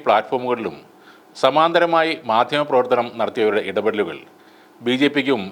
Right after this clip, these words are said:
എൻ ഡി എ മുന്നണിക്കും വലിയ തിരിച്ചടിയാണ് നൽകിയത്. ഗോദി മീഡിയകൾ സൃഷ്ടിച്ചുവിടുന്ന നുണകൾ ഒക്കെയും ധ്രുവ് റാത്തയും രവീഷ് കുമാറും അടക്കമുള്ളവർ ചേർന്ന് പൊളിച്ചടക്കിയത് ചില്ലറ തലവേദനയല്ല സംഘപരിവാറിനുണ്ടാക്കിയത്. രാജ്യത്തെ മുഖ്യധാര ഓൺലൈൻ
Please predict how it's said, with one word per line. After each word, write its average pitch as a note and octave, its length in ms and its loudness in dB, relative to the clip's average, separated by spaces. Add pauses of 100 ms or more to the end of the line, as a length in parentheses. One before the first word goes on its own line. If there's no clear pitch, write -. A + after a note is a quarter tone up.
(160)
എൻ A2+ 140 -6
ഡി C#3 100 2
എ C3+ 80 -2
മുന്നണിക്കും G#2+ 420 -6 (220)
വലിയ B2 220 0 (240)
തിരിച്ചടിയാണ് A#2 580 -2
നൽകിയത്. D2+ 400 -12 (300)
ഗോദി E3+ 280 4 (120)
മീഡിയകൾ D#3+ 440 2
സൃഷ്ടിച്ചുവിടുന്ന C3+ 600 0 (120)
നുണകൾ B2+ 380 2
ഒക്കെയും A2+ 340 -2 (680)
ധ്രുവ് D3+ 280 4
റാത്തയും D3+ 380 0 (300)
രവീഷ് C3+ 340 0
കുമാറും C3 380 2
അടക്കമുള്ളവർ A2+ 580 0
ചേർന്ന് G#2+ 320 -2 (140)
പൊളിച്ചടക്കിയത് G#2 680 -2 (280)
ചില്ലറ B2+ 340 0 (140)
തലവേദനയല്ല G#2+ 680 -2 (100)
സംഘപരിവാറിനുണ്ടാക്കിയത്. F2+ 1000 -6 (300)
രാജ്യത്തെ D#3 400 2 (220)
മുഖ്യധാര D#3+ 440 0 (220)
ഓൺലൈൻ D3 380 0